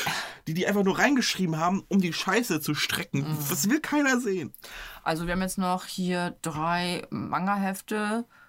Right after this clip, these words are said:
Speaker 2: Äh, lass mal noch achtzehn Folgen daraus machen.
Speaker 1: Ja, ja.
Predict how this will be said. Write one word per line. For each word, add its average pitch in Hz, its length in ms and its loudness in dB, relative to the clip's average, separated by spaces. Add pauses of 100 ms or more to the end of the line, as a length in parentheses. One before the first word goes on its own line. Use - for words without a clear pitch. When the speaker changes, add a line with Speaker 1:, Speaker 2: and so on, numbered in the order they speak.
(180)
Speaker 2:
Äh, 180 360 0 (140)
lass 185 200 -2
mal 180 120 0
noch 151 400 -2
achtzehn - 360 -2
Folgen 151 280 0
daraus 127 220 -4
machen. 139 200 -2 (420)
Speaker 1:
Ja, 110 120 -2
ja. 107 260 0